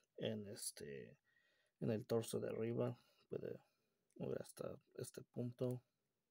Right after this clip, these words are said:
hasta abajo, los lados, y puede girar. Tiene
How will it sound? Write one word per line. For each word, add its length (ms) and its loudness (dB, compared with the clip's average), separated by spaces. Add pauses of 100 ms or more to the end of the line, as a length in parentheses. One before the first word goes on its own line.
(200)
hasta 220 -16
abajo, 560 0 (600)
los 200 -6
lados, 640 4
y 20 -18
puede 280 -2
girar. 460 0 (2250)
Tiene 640 6